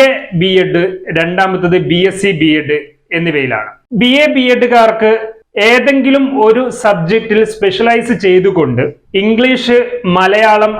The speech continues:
അതേപോലെ തന്നെ സോഷ്യൽ സയൻസ് സബ്ജക്റ്റുകളിൽ ബി എഡ് കംപ്ലീറ്റ് ചെയ്യാവുന്നതാണ്. ബി എസ് സി ബി എഡുകാർക്ക് ഇതേപോലെ തന്നെ സയൻസ് സബ്ജക്റ്റിലെ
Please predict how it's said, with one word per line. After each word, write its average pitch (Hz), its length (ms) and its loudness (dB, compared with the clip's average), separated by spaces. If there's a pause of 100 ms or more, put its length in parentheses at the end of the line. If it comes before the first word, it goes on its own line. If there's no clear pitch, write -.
അതേപോലെ 208 420 0
തന്നെ 185 260 -2
സോഷ്യൽ 185 340 2 (100)
സയൻസ് 208 380 -2
സബ്ജക്റ്റുകളിൽ 160 600 0 (100)
ബി 160 100 -2 (100)
എഡ് 175 180 -4
കംപ്ലീറ്റ് 165 320 -2
ചെയ്യാവുന്നതാണ്. 135 560 -2 (680)
ബി 247 180 2
എസ് 294 140 -4
സി 302 60 2 (100)
ബി 247 80 2 (120)
എഡുകാർക്ക് 208 580 2 (260)
ഇതേപോലെ 226 520 2
തന്നെ 190 240 0 (360)
സയൻസ് 220 440 0
സബ്ജക്റ്റിലെ 196 420 0